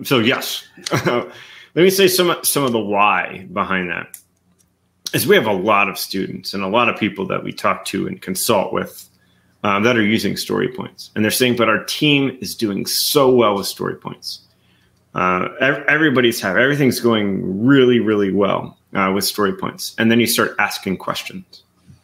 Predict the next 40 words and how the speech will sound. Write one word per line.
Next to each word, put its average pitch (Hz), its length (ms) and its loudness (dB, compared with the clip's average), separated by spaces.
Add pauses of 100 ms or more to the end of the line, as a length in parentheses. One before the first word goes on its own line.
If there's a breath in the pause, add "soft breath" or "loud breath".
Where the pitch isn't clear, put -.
(560 soft breath)
You 101 80 0
know, 101 300 0
um, 101 320 0 (160)
are 131 160 2
view-, 147 440 4
viewing 120 560 4
story 113 380 2
points - 800 -4
and 101 420 0
velocity 98 760 0
as 95 360 0
a 101 100 -6
means 98 360 2
of - 80 -20
team 92 200 -2
performance? - 720 -8
Yes, 147 260 0
we - 160 -4
are. - 260 -8 (340)
By 82 120 2
the 80 100 -2
way, 82 100 -2
you 82 140 -6
shouldn't - 520 -2
do 85 160 -6
that. - 300 -12 (960)
You 110 120 0
know, 98 240 0 (440 loud breath)
and 135 260 0
you 147 120 4
start 139 280 2
asking 127 340 2
other 113 180 2
questions. 98 420 -4
How 143 120 0
are 151 140 2
you 139 160 2
using 104 380 -4
story - 360 -16
points? - 480 -20